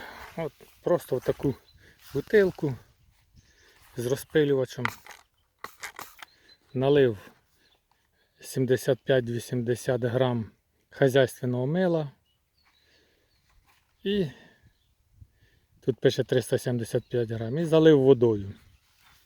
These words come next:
Зранку походив, де бачив,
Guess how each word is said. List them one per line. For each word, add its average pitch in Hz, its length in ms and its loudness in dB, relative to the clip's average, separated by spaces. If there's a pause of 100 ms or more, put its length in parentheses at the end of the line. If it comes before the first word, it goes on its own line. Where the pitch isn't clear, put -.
(1900)
Зранку 131 500 0
походив, 147 600 0 (520)
де 131 200 -2
бачив, 131 600 -2